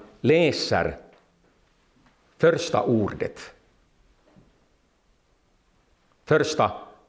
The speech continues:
bokstaven i varje ord. Och då får du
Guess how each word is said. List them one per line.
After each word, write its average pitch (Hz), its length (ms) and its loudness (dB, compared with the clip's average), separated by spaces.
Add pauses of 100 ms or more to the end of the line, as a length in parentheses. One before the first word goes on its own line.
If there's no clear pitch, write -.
(140)
bokstaven - 720 0 (1400)
i 107 100 -2
varje 98 380 0
ord. - 400 -12 (2250)
Och - 300 -2
då 214 140 6
får 220 280 6
du 120 360 2